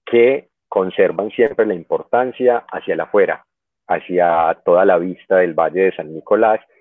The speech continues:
y la parte trasera es la que está conservando el calor. Esto nos genera, de cierta manera, inconscientemente,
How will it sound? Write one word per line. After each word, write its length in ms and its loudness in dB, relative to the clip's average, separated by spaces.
y 80 -8
la 100 0
parte 320 -4
trasera 560 0
es 120 -12
la 120 -4
que 100 -8
está 500 -2
conservando 760 -2
el 120 -6
calor. 400 -2
Esto 280 -2
nos 160 0
genera, 560 0
de 200 -4
cierta 320 0
manera, 260 -4
inconscientemente, 1200 -4